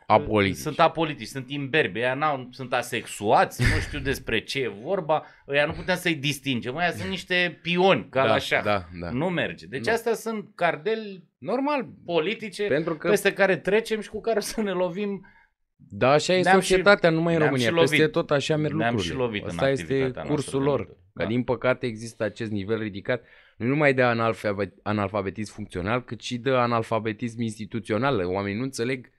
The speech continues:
Speaker 1: instituțiile în societate cum funcționează, rolurile lor, raporturile dintre instituții.
Speaker 2: Absolut.
Speaker 1: Adică, ok. Da, dar asta revenind, nu considerăm că și atunci când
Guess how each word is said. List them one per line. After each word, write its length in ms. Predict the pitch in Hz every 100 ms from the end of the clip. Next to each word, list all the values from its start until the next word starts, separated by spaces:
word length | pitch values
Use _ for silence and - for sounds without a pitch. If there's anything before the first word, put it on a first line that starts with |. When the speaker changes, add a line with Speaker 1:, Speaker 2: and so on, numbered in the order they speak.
| _ _ _ _ _
Speaker 1:
instituțiile 800 | 101 117 113 113 156 170 147 139 127 110
în 180 | 113
societate 580 | 107 117 110 110 139 143
cum 160 | 135 135
funcționează, 560 | 131 127 139 156 117
rolurile 500 | 101 139 151 113 98
lor, 300 | 92 92 87 87
raporturile 580 | 107 - 170 170 135 110
dintre 320 | 104 95 98
instituții. 540 | 92 101 - 87 78
Speaker 2:
Absolut. 320 | 87 120 107 - _ _
Speaker 1:
Adică, 440 | 95 110 127 127 - _ - -
ok. 260 | 110 143 190 127 80 _ _ _ _ _ _ _ _ - - -
Da, 280 | 143 110 -
dar 240 | 120 135
asta 600 | 151 - 147 117 104 -
revenind, 560 | 107 117 110 117 170 160 - _ _ _ -
nu 440 | 117 143 180 175
considerăm 600 | 175 151 123 120 127 143
că 360 | 139 127 113 92
și 180 | - 131
atunci 380 | 131 139 123 -
când 340 | 110 101